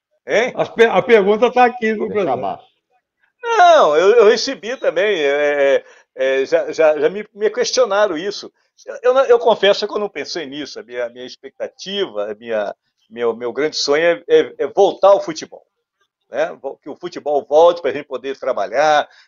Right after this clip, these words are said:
Speaker 1: que é a melhor coisa que a gente possa, pode fazer nessa vida. Mas, evidentemente, que com,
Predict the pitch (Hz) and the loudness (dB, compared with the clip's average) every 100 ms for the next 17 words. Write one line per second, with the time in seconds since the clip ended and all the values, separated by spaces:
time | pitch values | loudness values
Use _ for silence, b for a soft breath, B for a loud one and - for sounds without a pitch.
0 | _ 123 127 143 151 143 127 120 120 _ | _ -14 -4 0 0 -2 -12 -12 -18 _
1 | 117 117 117 - 120 117 107 101 117 123 | -10 -10 -12 -14 -14 -12 -12 -12 -10 -8
2 | 143 117 98 87 _ _ b b _ 196 | -6 -8 -10 -20 _ _ b b _ -4
3 | 196 - 294 277 226 139 147 226 214 165 | -4 -4 -2 0 0 -2 -4 -6 -4 -4
4 | 180 - 170 220 214 - - 180 | -4 -10 -12 -10 -10 -12 -12 -12